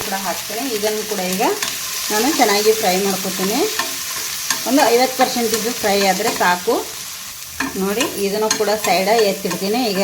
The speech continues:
ರೆಡಿಯಾಗಿದೆ ಇದು ಕೂಡ. ಫ್ರೆಂಡ್ಸ್, ಇದಕ್ಕೆ ಇನ್ನೊಂದು ಅರ್ಧ ಟೇಬಲ್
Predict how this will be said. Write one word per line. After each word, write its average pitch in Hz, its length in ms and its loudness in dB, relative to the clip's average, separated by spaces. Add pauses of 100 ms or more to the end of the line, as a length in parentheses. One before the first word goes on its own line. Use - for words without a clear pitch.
(140)
ರೆಡಿಯಾಗಿದೆ 180 640 0
ಇದು 170 100 -4 (120)
ಕೂಡ. 190 120 0 (1160)
ಫ್ರೆಂಡ್ಸ್, 196 280 -6 (180)
ಇದಕ್ಕೆ 180 280 -4
ಇನ್ನೊಂದು 214 380 -2
ಅರ್ಧ 160 160 -4 (120)
ಟೇಬಲ್ 175 180 -2